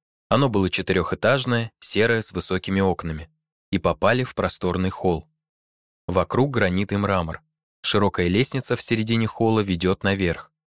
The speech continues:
Под потолком огромная люстра горит тёплым светом. Но весь холл осветить ей не под силу.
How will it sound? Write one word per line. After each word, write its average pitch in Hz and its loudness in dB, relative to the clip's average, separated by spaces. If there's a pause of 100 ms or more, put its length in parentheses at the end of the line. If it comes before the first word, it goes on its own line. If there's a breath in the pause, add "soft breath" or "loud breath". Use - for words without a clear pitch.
(440)
Под 101 -2
потолком 101 2
огромная 123 0
люстра 92 -2
горит 92 0
тёплым 98 -2
светом. 90 -4 (460)
Но 90 2
весь 104 2
холл 139 2
осветить 95 -4
ей 90 4
не 95 2
под 98 -2
силу. 82 -4